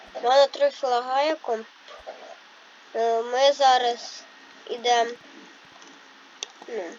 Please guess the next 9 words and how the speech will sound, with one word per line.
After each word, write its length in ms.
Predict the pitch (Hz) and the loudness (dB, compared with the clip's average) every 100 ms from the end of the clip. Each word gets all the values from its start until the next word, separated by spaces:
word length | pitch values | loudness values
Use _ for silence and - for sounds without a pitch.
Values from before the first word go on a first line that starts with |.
| - | -10
просто. 540 | 214 185 - - - - - - - - - - - - - - - - - - | -6 -6 -8 -20 -20 -20 -20 -18 -16 -16 -18 -20 -20 -20 -20 -20 -20 -20 -20 -10
У 40 | 277 | -6
мене 240 | 262 240 | -4 -4
багато 560 | 220 196 254 262 330 359 | -4 -6 -4 -6 -4 -2
є 260 | 349 339 | 0 0
юнітів, 680 | 311 311 302 294 277 - 262 | 0 -2 -4 -4 -8 -10 -12
так 220 | 233 226 - | -10 -10 -10
що 220 | - 226 | -10 -8
ми 460 | 233 254 277 285 | -6 -2 -2 -2